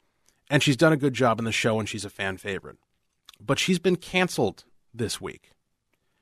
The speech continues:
Reading from The Federalist, Gina Carano was fired by Lucasfilm after she shared what the film company believed was an offensive post on Instagram.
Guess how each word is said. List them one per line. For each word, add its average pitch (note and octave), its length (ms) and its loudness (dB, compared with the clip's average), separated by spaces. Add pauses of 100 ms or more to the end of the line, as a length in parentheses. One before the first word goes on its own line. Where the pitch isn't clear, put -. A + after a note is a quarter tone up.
(220)
Reading D3 280 6
from C#3+ 180 2
The B2+ 60 -2
Federalist, C3 560 2
Gina C3+ 200 -4
Carano B2+ 380 2
was A2+ 140 0
fired C#3 500 4
by A#2 140 0
Lucasfilm A#2 680 -4
after A2 240 -6
she A#2+ 220 -6
shared C3 400 2
what A#2+ 180 2
the - 60 -16
film E3 260 2
company C#3+ 320 -2
believed C3+ 680 4 (480)
was D3 180 4
an D3+ 60 6
offensive C4 640 2
post A#3+ 340 4
on C#3+ 140 4
Instagram. B2+ 720 -2